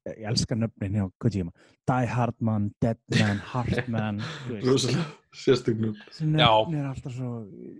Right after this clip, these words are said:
Speaker 1: ég verð samt að gefa honum prik fyrir að hafa gert ekki kvenkarakterana eins, hvað ég segja, kynferðislega eins og hann hefur gert áður, eins og hann gerir Metal Gear Solid fimm eða þarna, ó,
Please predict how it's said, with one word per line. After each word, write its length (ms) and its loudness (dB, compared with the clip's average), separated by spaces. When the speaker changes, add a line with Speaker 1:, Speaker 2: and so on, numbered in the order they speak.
Speaker 1:
ég 180 -2
verð 280 0
samt 220 4
að 80 -4
gefa 120 0
honum 200 4
prik 480 4
fyrir 300 4
að 80 2
hafa 180 2
gert 320 0
ekki 240 -4
kvenkarakterana 920 0
eins, 480 2
hvað 140 2
ég 120 0
segja, 220 -2
kynferðislega 1040 6
eins 140 4
og 80 4
hann 80 6
hefur 160 6
gert 220 0
áður, 420 4
eins 120 2
og 40 0
hann 60 -4
gerir 180 2
Metal 160 4
Gear 140 2
Solid 160 0
fimm 440 0
eða 280 -2
þarna, 240 -6
ó, 80 0